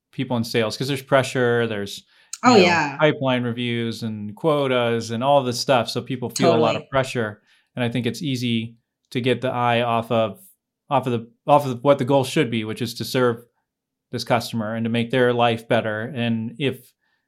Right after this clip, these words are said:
Speaker 1: if they're not seeing it and you're not helping them, how does hounding them by making six extra phone calls to them over the course of a week, how is that helping? You know, is that really
Speaker 2: Yeah, and it's not.
Speaker 1: for them or for you <laughs> at that
Speaker 2: Yeah,
Speaker 1: point?
Speaker 2: it's not.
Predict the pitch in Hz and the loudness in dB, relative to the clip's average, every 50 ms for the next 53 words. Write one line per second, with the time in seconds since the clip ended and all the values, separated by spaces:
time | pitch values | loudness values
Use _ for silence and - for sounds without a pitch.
0 | _ _ _ 147 127 127 127 131 147 156 139 123 120 123 - - 160 147 123 113 | _ _ _ -4 -2 0 2 2 4 4 4 2 0 -2 -2 -2 -2 0 0 -2
1 | 113 113 120 117 - 131 123 120 117 117 120 135 127 131 131 123 117 113 143 143 | -2 -2 -4 -6 -6 -6 -4 -2 -2 -4 -4 -4 -4 -2 -2 -2 -2 0 0 0
2 | 139 131 123 117 113 110 110 110 104 - _ _ _ _ _ - 139 131 123 123 | 0 0 -2 -2 -4 -4 -6 -8 -12 -14 _ _ _ _ _ 2 4 4 4 4
3 | 117 117 - 120 131 127 127 123 120 120 117 117 113 110 110 110 110 117 - _ | 2 0 -4 -2 0 0 0 0 0 -2 -2 -2 -2 -2 -4 -6 -8 -12 -14 _
4 | - 123 113 113 117 120 113 117 117 113 113 113 - - 127 120 - 127 117 120 | -2 -2 0 0 0 -2 -2 -2 -4 -6 -6 -6 -6 -6 -6 -4 -2 -4 -4 -4
5 | - - 120 - 127 117 117 117 120 117 110 110 104 - 131 110 113 113 110 113 | -6 -10 -6 -4 -2 -2 -2 0 0 0 0 0 -2 -6 -6 -6 -4 -4 -4 -4
6 | 113 107 107 113 - - 123 113 - 117 107 107 117 120 110 107 - _ 117 131 | -4 -6 -6 -8 -6 -4 -4 -4 -4 -8 -8 -6 -6 -6 -6 -8 -10 _ 0 4
7 | 147 147 139 131 123 113 - - - _ _ _ _ _ _ _ _ - 123 123 | 4 4 6 4 2 2 0 -2 -10 _ _ _ _ _ _ _ _ -2 -2 -2
8 | 117 120 98 95 107 - - 127 123 120 117 117 113 123 117 113 123 127 127 - | -2 -2 -6 -10 -10 -8 -6 -4 -2 -2 -2 0 0 0 0 0 0 0 4 6
9 | 269 269 254 254 240 - 349 - - - - - - 247 196 165 139 120 135 143 | 8 8 8 8 8 6 6 4 4 4 0 -4 -2 0 2 2 4 4 4 4
10 | 156 160 147 139 - 139 127 113 117 120 - - - 170 - - - - - - | 4 4 2 0 0 0 0 0 -2 -6 -6 0 2 2 2 0 -4 -14 -18 -18
11 | - - - - 226 233 240 247 240 220 214 208 214 - 240 208 165 143 143 - | -20 -6 -2 -2 2 6 8 10 10 10 10 6 4 0 0 0 0 0 -2 -6